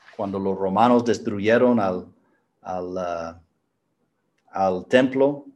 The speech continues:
en el año setenta, pues, y, y todos los judíos fueron dispersados,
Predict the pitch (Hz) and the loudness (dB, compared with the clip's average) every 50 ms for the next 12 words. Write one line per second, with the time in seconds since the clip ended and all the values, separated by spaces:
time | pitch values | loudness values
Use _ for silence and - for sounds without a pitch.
0 | _ _ _ _ _ _ _ _ _ _ - 101 98 95 92 92 104 110 117 117 | _ _ _ _ _ _ _ _ _ _ -14 -10 -6 -4 -2 0 2 4 4 2
1 | 110 - 107 101 - - 135 139 143 139 147 147 147 - - - _ _ _ _ | 2 0 -2 -2 2 2 2 2 2 0 -2 -2 -2 -4 -10 -18 _ _ _ _
2 | _ _ _ _ _ _ _ _ _ _ _ _ _ _ - 101 98 92 92 - | _ _ _ _ _ _ _ _ _ _ _ _ _ _ -2 0 0 0 -2 -4
3 | - - - - - - - - _ - - 98 98 95 - 98 92 - 117 123 | -8 -10 -12 -14 -20 -20 -20 -20 _ -12 -8 -8 -6 -6 -8 -8 -2 2 2 2
4 | 127 131 120 107 - - 110 110 117 127 123 113 120 127 123 123 123 120 117 120 | 4 2 0 0 0 -2 -2 2 2 2 2 2 2 2 4 4 4 4 2 0
5 | 117 113 117 - - - - _ _ _ _ _ _ _ _ _ _ _ _ _ | -2 -4 -8 -14 -18 -20 -20 _ _ _ _ _ _ _ _ _ _ _ _ _
6 | _ _ _ _ _ - 123 117 110 113 117 113 101 98 - - - 127 131 143 | _ _ _ _ _ -10 -10 -8 -8 -4 -2 -2 -2 -2 -2 0 2 4 4 4
7 | 143 147 147 147 - - - | 2 0 -4 -6 -8 -12 -14